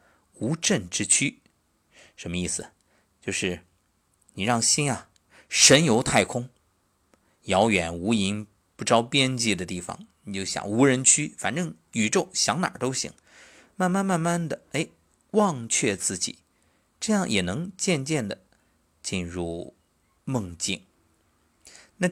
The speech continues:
这两种方法呢，建议大家你就用一种就可以了，也不要说听完了啊，两个都好，我都用。其实不论用哪个方法，一定得花时间，得有耐心。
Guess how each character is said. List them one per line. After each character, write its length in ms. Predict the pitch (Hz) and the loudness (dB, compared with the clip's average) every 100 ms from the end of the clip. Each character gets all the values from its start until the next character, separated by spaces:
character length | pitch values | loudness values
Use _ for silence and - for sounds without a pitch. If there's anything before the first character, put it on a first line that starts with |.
| 180 _ - | -4 _ 0
这 160 | - | 4
两 560 | 202 101 95 87 131 202 | 4 4 2 2 -2 -4
种 360 | - 90 82 - _ _ - | -4 -4 -10 -20 _ _ -4
方 300 | - 175 175 | 4 4 4
法 220 | - - 101 | -2 -6 -10
呢， 120 | 104 _ _ _ _ _ - | -18 _ _ _ _ _ -4
建 180 | - 175 | 2 4
议 40 | |
大 160 | 160 143 | 4 4
家 240 | 151 151 _ _ _ | 2 -4 _ _ _
你 100 | - | -6
就 100 | 123 | 0
用 180 | 180 208 | 2 2
一 140 | 233 | 0
种 180 | 190 - | 0 -2
就 120 | 95 | -6
可 240 | 90 - 90 | -10 -6 -4
以 100 | 92 | -4
了， 280 | - - - _ _ - | -6 -12 -16 _ _ -10
也 100 | - | -4
不 80 | 101 | 2
要 160 | 104 | 4
说 160 | 95 101 | 4 0
听 200 | - 117 | 0 0
完 140 | 104 101 | 2 2
了 80 | |
啊， 140 | - 135 | 2 0
两 160 | 117 | 0
个 80 | 107 | 0
都 140 | 120 165 | 0 0
好， 200 | - 85 | 0 -4
我 140 | 101 | -4
都 200 | 101 165 | 0 2
用。 200 | 175 120 _ _ _ _ _ _ - | 2 -2 _ _ _ _ _ _ -10
其 160 | - | -2
实 360 | 185 151 156 - _ _ _ _ _ _ _ _ | 0 2 2 -2 _ _ _ _ _ _ _ _
不 120 | - | 6
论 180 | 233 254 | 8 8
用 160 | 123 95 | 6 0
哪 120 | 78 | -2
个 80 | 90 | -2
方 200 | 92 95 | -4 -4
法， 280 | - - - _ _ _ _ _ _ _ | -8 -14 -20 _ _ _ _ _ _ _
一 120 | - 95 | -8 -4
定 160 | 98 | -2
得 80 | 87 | -4
花 220 | - 95 | -2 -2
时 200 | 92 92 | -2 -6
间， 360 | 92 98 95 - _ - | -6 -6 -6 -10 _ -8
得 100 | 95 | -4
有 140 | 90 | -2
耐 220 | 98 104 | 2 2
心。 340 | - 95 95 | 2 -2 -4